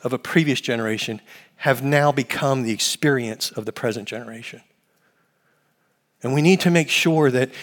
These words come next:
that there's victory through the generations, that, that we're allowing the experiences that, that, that we as the present generation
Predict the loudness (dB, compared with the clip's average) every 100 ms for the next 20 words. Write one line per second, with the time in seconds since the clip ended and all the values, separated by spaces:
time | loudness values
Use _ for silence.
0 | -6 -2 0 0 0 2 4 4 0 -2
1 | 2 2 4 2 4 4 4 2 2 4
2 | 2 -2 -2 2 2 6 8 8 8 8
3 | 8 8 6 4 2 2 4 6 4 4
4 | 4 6 4 2 -4 -18 0 2 4 0
5 | 0 -2 2 6 6 6 2 0 4 4
6 | 4 2 0 2 2 2 0